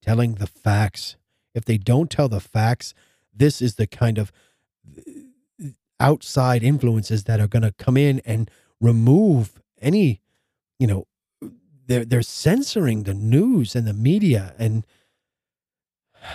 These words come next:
I don't know. I, I never thought I'd see the day. I never thought I'd see the day, but I guess it's been coming and right under our noses all this time. All this time. And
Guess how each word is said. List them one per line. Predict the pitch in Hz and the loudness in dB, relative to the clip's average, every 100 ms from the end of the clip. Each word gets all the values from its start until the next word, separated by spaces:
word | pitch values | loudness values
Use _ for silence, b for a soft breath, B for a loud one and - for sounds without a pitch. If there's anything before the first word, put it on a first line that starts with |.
| B | B
I | 123 | 0
don't | 123 120 | 2 2
know. | 117 101 - _ | 0 -2 -8 _
I, | 90 | -4
I | 101 117 | -2 2
never | 117 120 | 2 2
thought | 104 123 | 2 2
I'd | 110 - | 2 2
see | 113 110 | 2 2
the | 107 | 2
day. | 92 92 - _ - | -2 -4 -10 _ -4
I | 104 | 2
never | 110 110 | 4 4
thought | 110 110 | 2 2
I'd | 104 101 | 2 0
see | - | -2
the | 98 | -2
day, | 95 92 104 | -2 -2 -2
but | 107 92 120 | -2 -2 -2
I | |
guess | 113 113 | -2 0
it's | 110 | -2
been | - 123 | 0 0
coming | 107 147 135 117 - | 2 2 2 -2 -4
and | 107 104 101 | -2 0 2
right | 113 135 | 2 2
under | 135 135 | 2 2
our | 131 | 2
noses | 120 113 98 | 0 0 0
all | 113 143 | 0 2
this | 131 120 | 0 -2
time. | - 147 139 - _ _ _ _ _ _ | -2 -2 -2 -6 _ _ _ _ _ _
All | 113 131 | 0 0
this | 117 - | 0 -2
time. | 107 107 - _ _ _ _ _ _ _ _ _ _ _ _ 98 | -2 -2 -6 _ _ _ _ _ _ _ _ _ _ _ _ -2
And | 98 98 98 | 0 -2 -8